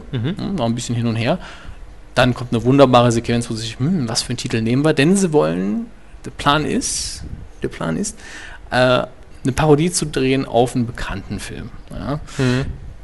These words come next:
Speaker 2: Daher kommt dann eine schöne Reihe von, äh, Pornotiteln, die sie sich bei, um die Ohren schlagen. Mein persönlicher Liebling, Fuckback Mountain. Ja.
Speaker 1: Schade, den hab ich auch noch nicht gesehen.
Speaker 2: <laughs> Das Original auch noch nicht?
Speaker 1: Nein,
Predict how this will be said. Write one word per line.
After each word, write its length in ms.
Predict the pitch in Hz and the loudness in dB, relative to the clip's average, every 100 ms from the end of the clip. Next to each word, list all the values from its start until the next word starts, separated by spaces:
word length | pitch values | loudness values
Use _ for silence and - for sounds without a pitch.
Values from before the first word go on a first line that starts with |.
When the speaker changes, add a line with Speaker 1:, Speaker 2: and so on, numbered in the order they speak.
| - | 2
Speaker 2:
Daher 380 | 110 117 127 120 110 | 6 6 6 4 2
kommt 160 | 127 120 | -2 -2
dann 80 | 110 | 0
eine 100 | 117 | 0
schöne 380 | - 170 180 | 4 6 8
Reihe 320 | 135 131 135 143 | 8 6 6 2
von, 360 | - 120 123 | 0 0 0
äh, 160 | - - 139 | -2 -6 -6
Pornotiteln, 880 | - 127 131 123 - 117 - 151 | -2 0 2 2 0 0 2 4
die 80 | 143 | 4
sie 80 | 135 | 0
sich 120 | 135 | -2
bei, 200 | 131 - | -2 -4
um 180 | - 139 | -2 -2
die 100 | 127 | 0
Ohren 300 | 104 127 135 | 2 4 2
schlagen. 480 | 127 131 127 127 131 - - - - - - - - - - - - - - - - | 0 -2 0 0 0 -6 -12 -12 -12 -14 -16 -16 -16 -18 -16 -16 -16 -18 -18 -18 -6
Mein 320 | 120 120 135 | 2 4 4
persönlicher 400 | - 127 127 131 | 2 2 2 4
Liebling, 240 | 127 127 123 | 2 2 -2
Fuckback 540 | - 127 - 123 113 | 0 0 2 2 2
Mountain. 600 | 131 120 151 165 180 180 - - - - - - - | 2 2 2 4 2 2 0 -2 0 -2 -4 -8 -4
Ja. 280 | 64 67 196 - - - - - - - - 269 - 277 - | 0 2 2 0 -6 -14 -18 -16 -6 -6 2 0 2 0 0
Speaker 1:
Schade, 360 | - 143 156 135 | 0 6 6 6
den 80 | 123 | 2
hab 120 | 127 | 2
ich 120 | 143 | 4
auch 60 | 151 | 4
noch 100 | 147 | 4
nicht 220 | 131 - | 0 -4
gesehen. 560 | - - - - 190 180 - | -8 -6 -2 2 2 2 -4
Speaker 2:
<laughs> 160 | - - | -12 -6
Das 120 | - | -2
Original 360 | 143 151 143 135 | 2 4 6 4
auch 100 | 165 | 4
noch 100 | 214 | 2
nicht? 220 | 285 - - - - | 0 -2 -12 -14 -8
Speaker 1:
Nein, 200 | 113 | -4